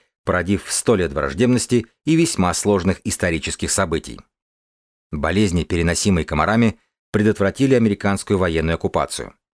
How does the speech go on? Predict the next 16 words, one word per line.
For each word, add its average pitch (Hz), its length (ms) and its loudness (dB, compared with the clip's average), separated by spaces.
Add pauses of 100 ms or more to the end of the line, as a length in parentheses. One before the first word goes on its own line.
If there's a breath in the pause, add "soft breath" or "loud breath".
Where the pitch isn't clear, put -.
(460)
В - 100 -14
тысяча 147 280 0
девятьсот 127 300 2
втором 117 360 2
году 80 340 0 (320)
Куба 143 240 2
получила 120 520 2
официальную 110 800 2
независимость, 113 720 0 (220)
хотя 98 560 0
марионеточное 92 800 0
ее 80 260 0
правительство 110 580 0 (300 soft breath)
полностью 131 440 2
подчинялось 95 640 0
Вашингтону. 85 560 -4